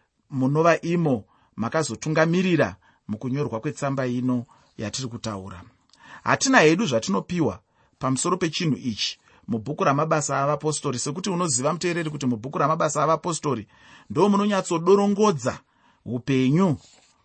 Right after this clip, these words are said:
hwamupostori Pauro nezviitiko zvakaitika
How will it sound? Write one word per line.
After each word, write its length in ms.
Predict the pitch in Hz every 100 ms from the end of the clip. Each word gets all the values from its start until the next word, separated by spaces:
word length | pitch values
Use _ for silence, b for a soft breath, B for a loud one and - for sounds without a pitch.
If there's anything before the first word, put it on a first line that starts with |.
| -
hwamupostori 960 | 104 123 156 156 156 - 139 123 123 110 b b
Pauro 440 | - 147 143 127 120
nezviitiko 680 | 123 98 147 180 - 156 135
zvakaitika 800 | 107 110 147 156 175 156 123